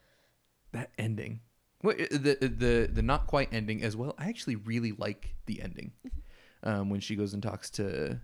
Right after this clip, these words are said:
Speaker 1: the old man.
Speaker 2: Mm-hmm.
Speaker 1: And that line where she's, she says, you know, "We need guilt and shame and suffering, but not yours." And then she, like, wipes his memory.
Speaker 2: Mm-hmm.
Speaker 1: Almost like, because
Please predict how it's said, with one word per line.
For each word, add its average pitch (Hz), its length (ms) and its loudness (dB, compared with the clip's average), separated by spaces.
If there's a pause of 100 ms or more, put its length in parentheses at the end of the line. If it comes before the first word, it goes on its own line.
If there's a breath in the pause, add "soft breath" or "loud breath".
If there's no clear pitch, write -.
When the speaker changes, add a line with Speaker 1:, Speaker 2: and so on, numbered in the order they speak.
(160)
Speaker 1:
the 107 100 0
old 95 160 -6
man. 64 280 -10
Speaker 2:
Mm-hmm. 233 180 -10 (640 soft breath)
Speaker 1:
And 120 180 4
that 120 140 0
line 110 360 2
where 101 120 0
she's, 104 680 -6
she - 180 -10
says, 101 360 -6
you 104 80 -2
know, 98 100 -2
"We 107 220 -2
need 104 460 -2
guilt 101 500 -6
and 107 160 -4
shame 82 400 -6
and 73 160 -8
suffering, - 760 -10
but - 160 -4
not 117 240 -4
yours." 87 560 -4
And 120 100 -2
then 110 120 -4
she, - 120 -8
like, - 160 -6
wipes - 300 -8
his - 160 -10
memory. - 560 -8
Speaker 2:
Mm-hmm. 233 200 -10 (1000 loud breath)
Speaker 1:
Almost 110 320 -2
like, - 440 -4 (880 soft breath)
because 165 420 2